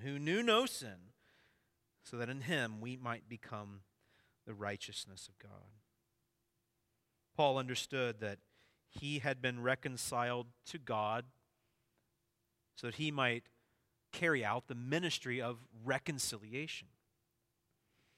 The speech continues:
So, so I'm not here today to, to necessarily make you feel guilty if you are not a faithful witness to Jesus. However,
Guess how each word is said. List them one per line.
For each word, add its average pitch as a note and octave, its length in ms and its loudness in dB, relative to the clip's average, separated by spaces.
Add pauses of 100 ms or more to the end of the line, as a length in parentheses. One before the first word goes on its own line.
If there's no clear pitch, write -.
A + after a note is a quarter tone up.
(1300)
So, F3 380 -2 (260)
so E3+ 180 -4
I'm B3 140 8
not G#3+ 160 10
here E3+ 300 8
today C3+ 360 6
to, B2 300 0 (140)
to C3+ 100 -6
necessarily C#3+ 720 2
make B2 280 -2
you A#2 60 -8
feel A2+ 300 -8 (180)
guilty C3 540 -4 (800)
if - 160 -12
you D3+ 160 0
are D3 80 4
not B2+ 180 6
a B2+ 60 6
faithful C#3 640 -2
witness A#2 460 -6
to B2+ 100 -12
Jesus. B2+ 540 -4 (460)
However, F3+ 880 10